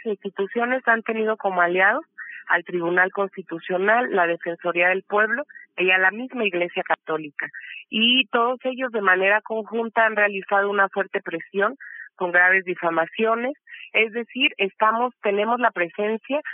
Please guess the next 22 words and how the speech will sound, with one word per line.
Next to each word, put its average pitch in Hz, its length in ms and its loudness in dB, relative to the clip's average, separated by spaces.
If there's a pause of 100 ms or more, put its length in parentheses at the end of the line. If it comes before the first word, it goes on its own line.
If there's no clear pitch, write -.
(160)
como 190 240 2
en 185 100 0
muchos 208 340 -2
otros 220 300 -2
de 196 100 2
nuestros 160 340 -6
países, 190 480 -2 (400)
de 185 160 2
un 185 160 2
last 180 240 2
word. 156 180 -2 (440)
Y 185 140 0
en 190 80 -2
este 202 260 -6
sentido, 208 400 -2
esta 208 300 0
guerra 208 340 2
jurídica, 226 600 -4 (360)
pues, 175 180 -2
está 180 280 -2
llevando 196 520 2
a 185 80 4